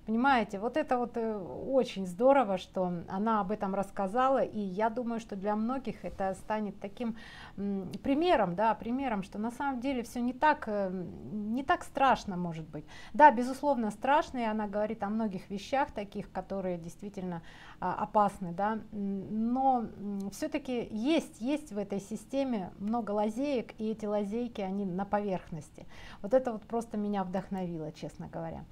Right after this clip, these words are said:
А, да, а теперь давайте посмотрим, как, э, Мария плохо относится к человеку и какие жесты, а, при этом мы увидим.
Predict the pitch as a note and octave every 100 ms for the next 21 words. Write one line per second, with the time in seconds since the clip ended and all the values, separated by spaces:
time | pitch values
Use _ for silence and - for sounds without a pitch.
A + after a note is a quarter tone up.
0 | - - - - G#3 G#3 C4 G3 - G#3+
1 | G#3+ G#3 - F4 D#4+ - A3+ B3 C4 D4
2 | C#4 B3 - C4+ C4 C4+ E4+ D#4 B3+ B3
3 | A#3 A#3 A3 G#3 G3+ - - A3 A#3+ B3+
4 | A3 - C4 B3+ B3+ A3+ A3+ B3 G#3+ -
5 | - E3+ - F#3 F3+ F3 G3 G3+ A3+ C4
6 | B3 A3 A3 B3 A#3+ - F3 - - -
7 | - F#3 F3 - A3 A#3 A3 G3+ G3+ -
8 | G3+ G3 A3 F#3+ A3+ G3+ A#3+ F3 D#3